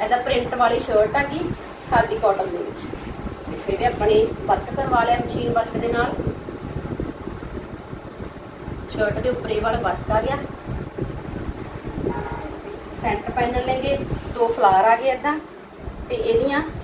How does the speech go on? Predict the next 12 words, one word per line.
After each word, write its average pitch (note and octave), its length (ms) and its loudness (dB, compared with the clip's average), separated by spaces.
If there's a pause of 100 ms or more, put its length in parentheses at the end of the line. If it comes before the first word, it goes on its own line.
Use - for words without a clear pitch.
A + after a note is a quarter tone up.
ਬਾਹਾਂ G3+ 280 2
ਦੇ F3+ 80 2
ਉੱਪਰ F3 180 -2
ਵਰਕ E3+ 320 -2
ਆ - 80 2
ਗਿਆ, - 160 0 (1300)
ਆਹ G3 140 2
ਵਾਲਾ A#3 160 4
ਵਰਕ G#3+ 300 2
ਆ F#3+ 100 2
ਗਿਆ G3 140 0
ਇਹਦੀ C4+ 160 0